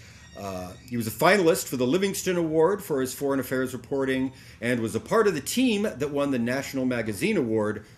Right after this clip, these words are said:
for its coverage of the two thousand four presidential campaign. Congratulations for that. Um, Kevin is a graduate of Northwestern University here in Evanston, uh, north of here in Evanston,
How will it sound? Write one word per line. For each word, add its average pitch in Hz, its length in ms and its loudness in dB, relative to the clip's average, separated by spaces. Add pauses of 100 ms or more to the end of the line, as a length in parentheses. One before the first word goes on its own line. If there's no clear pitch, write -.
(120)
for 120 180 0
its 117 140 -4
coverage 117 460 -2
of 110 200 -10
the 110 100 -8
two 113 200 -8
thousand 101 320 -6
four 98 220 -6
presidential 90 580 -10
campaign. 113 540 -8
Congratulations - 1040 -16 (360)
for - 80 -14
that. - 320 -20 (680)
Um, 90 640 -6
Kevin 131 220 4
is 110 80 -4
a - 20 -6
graduate 139 400 4
of 139 80 -4
Northwestern 131 800 0
University 123 680 -2
here 143 180 -6
in 113 60 -4
Evanston, 127 800 -6 (440)
uh, 73 160 -16
north 95 280 -6
of 87 80 -8
here 90 180 -6
in 87 80 -6
Evanston, 90 560 -8